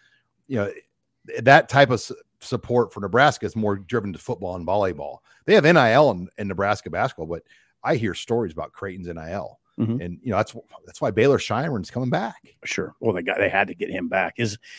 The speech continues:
Speaker 2: his importance escalated when Nembhard left.
Speaker 1: I can't believe that guy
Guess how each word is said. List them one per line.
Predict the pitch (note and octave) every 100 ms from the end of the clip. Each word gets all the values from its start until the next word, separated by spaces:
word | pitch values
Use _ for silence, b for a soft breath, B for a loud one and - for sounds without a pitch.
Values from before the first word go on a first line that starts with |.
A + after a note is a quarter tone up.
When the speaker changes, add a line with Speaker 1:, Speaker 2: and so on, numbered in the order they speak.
| B -
Speaker 2:
his | D3
importance | C3 - C3 A2 - -
escalated | A#2 - F#2+ G2+ F#2+
when | F#2+ F#2
Nembhard | G#2+ F#2+ F#2 E2+
left. | F2 F2
Speaker 1:
I | C4
can't | B3+ D#3 D3
believe | F#2 F#2 G2+ F#2
that | E2+
guy | - -